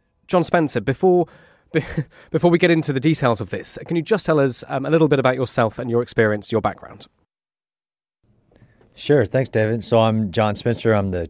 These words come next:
Speaker 2: chair of urban warfare studies at the Madison Policy Forum, host of the Urban Warfare Project podcast. I spent twenty-five years in the U S Army as an infantry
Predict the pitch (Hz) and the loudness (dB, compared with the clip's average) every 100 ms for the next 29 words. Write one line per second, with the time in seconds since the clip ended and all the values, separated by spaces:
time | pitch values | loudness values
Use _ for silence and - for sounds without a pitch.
0 | - - 107 107 90 107 101 98 104 104 | -8 0 4 4 2 -2 -2 0 2 2
1 | 107 101 - 107 101 104 90 87 87 82 | 2 0 0 0 2 2 -2 -4 -6 -6
2 | 87 98 98 - 92 - 98 95 101 - | -4 -2 -2 -4 -6 0 0 0 -4 -2
3 | 101 104 104 - - _ _ _ - 117 | 0 0 -2 -6 -20 _ _ _ 0 0
4 | - - 110 98 95 92 107 101 95 101 | 0 0 0 0 -2 -2 0 0 0 0
5 | 95 98 - 104 90 98 - - 95 85 | 0 -2 0 -2 -2 -6 -10 -4 -4 -2
6 | - 98 101 - - _ - - _ _ | 0 0 0 -4 -20 _ -20 -20 _ _
7 | _ - 104 110 101 - 113 101 107 104 | _ -6 -2 -2 -2 -2 0 2 2 2
8 | 101 110 107 90 98 98 90 101 104 101 | 2 2 2 0 -2 -2 -2 -2 0 -2
9 | 90 95 - 107 - 101 98 92 | -2 -4 -4 -4 -2 -2 -2 -4